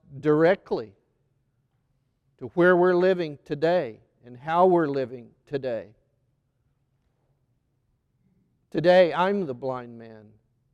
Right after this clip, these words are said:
Today, I have to pass three tests. The test of obedience, the test of the mind, the test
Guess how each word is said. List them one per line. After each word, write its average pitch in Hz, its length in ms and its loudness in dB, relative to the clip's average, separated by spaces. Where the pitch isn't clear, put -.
Today, 170 400 2
I 185 200 6
have 170 340 -4
to 135 80 -20
pass 131 500 -6
three 165 260 0
tests. 123 600 -8
The 120 80 -20
test 165 480 -2
of 135 120 -6
obedience, 135 800 -6
the 123 60 -20
test 165 440 -2
of 143 80 -4
the 135 100 -2
mind, 135 680 -4
the 131 100 -8
test 170 560 0